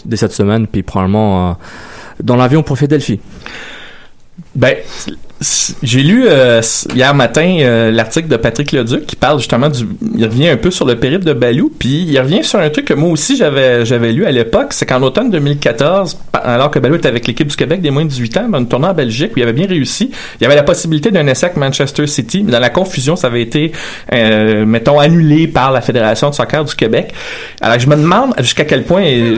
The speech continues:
Speaker 2: là-dessus, je, je rejoins un peu Patrick Leduc là-dessus, c'est
Speaker 1: La F S Q.
Speaker 2: que, c'est comment, euh, Balou,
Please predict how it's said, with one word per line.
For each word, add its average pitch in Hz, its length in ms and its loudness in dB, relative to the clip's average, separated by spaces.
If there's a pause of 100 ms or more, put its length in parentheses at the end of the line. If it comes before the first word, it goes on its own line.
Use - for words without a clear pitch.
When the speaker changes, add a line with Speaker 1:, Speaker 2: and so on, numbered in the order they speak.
(360)
Speaker 2:
là-dessus, 123 300 0
je, - 220 -4
je 117 120 0
rejoins 127 200 2
un 135 60 2
peu - 100 -2
Patrick 139 340 -2
Leduc 139 260 0
là-dessus, 160 320 0
c'est 226 380 0 (200)
Speaker 1:
La 95 160 -2
F - 80 -10
S 101 120 -2
Q. - 80 -2
Speaker 2:
que, - 80 -4
c'est 120 200 0
comment, 165 300 4 (340)
euh, 123 220 2
Balou, 135 480 2